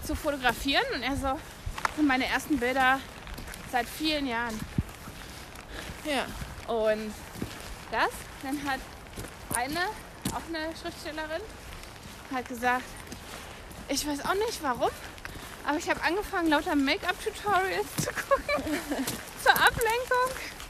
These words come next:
Speaker 1: Und ich folge da so einer Rumänin auf Instagram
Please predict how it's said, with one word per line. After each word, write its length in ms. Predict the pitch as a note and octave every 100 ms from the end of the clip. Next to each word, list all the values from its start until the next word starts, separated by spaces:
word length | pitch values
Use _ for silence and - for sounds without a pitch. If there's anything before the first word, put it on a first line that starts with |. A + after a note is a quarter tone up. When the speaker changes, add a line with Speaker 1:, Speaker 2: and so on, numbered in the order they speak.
| - - - - -
Speaker 1:
Und 100 | F4
ich 100 | -
folge 360 | A4 F#4+ A4
da 1040 | G4+ F#4+ A4 A4+ - - - - - - -
so 60 |
einer 200 | F4+ E4
Rumänin 680 | D#4+ E4 E4 D#4 A4+ C5+ A#4 A4
auf 140 | - G4+
Instagram 1000 | C#4+ A#4+ - C5 A#4+ - - C4+ A3+ -